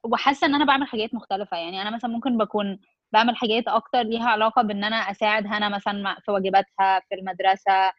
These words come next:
إن إحنا نذاكر مع بعض. آه، بس ندى ليها specialty تانية يعني، بتتعامل مع مواقف تانية. فحاسة إنه في توزيع مسؤولية كويس، بس توزيع المسؤولية so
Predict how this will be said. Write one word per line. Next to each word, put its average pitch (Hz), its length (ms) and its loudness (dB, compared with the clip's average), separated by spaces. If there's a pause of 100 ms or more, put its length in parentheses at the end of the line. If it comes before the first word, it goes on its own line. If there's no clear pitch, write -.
(280)
إن 202 80 -6
إحنا 208 180 -2
نذاكر 202 380 0
مع 196 180 2
بعض. 190 360 4 (640)
آه، 202 220 8
بس 196 280 -6
ندى 254 500 -2
ليها 254 440 -4
specialty 226 520 -8
تانية 196 260 -6
يعني، 170 140 -10
بتتعامل 208 460 -4
مع 175 140 4
مواقف 175 540 -4
تانية. 170 200 -6
فحاسة 214 420 0
إنه 233 200 -2
في 226 200 -2
توزيع 196 480 0
مسؤولية 185 520 -2
كويس، 185 400 0 (720)
بس 208 220 2
توزيع 220 320 2
المسؤولية 240 400 0
so 233 40 -4